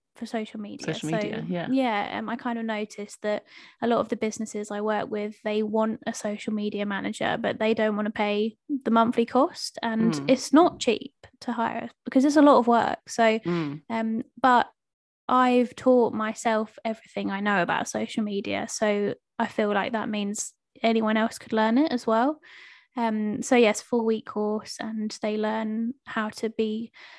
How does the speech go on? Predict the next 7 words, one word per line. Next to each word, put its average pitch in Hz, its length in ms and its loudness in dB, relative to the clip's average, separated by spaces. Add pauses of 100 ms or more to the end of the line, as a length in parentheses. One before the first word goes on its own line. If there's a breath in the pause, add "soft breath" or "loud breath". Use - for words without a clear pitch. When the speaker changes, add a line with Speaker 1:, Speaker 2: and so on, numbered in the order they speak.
(320 soft breath)
Speaker 1:
their 226 180 6
own 214 220 4
social - 360 -6
media 202 280 -8
manager. 196 440 -6
So 220 240 4
not 247 400 4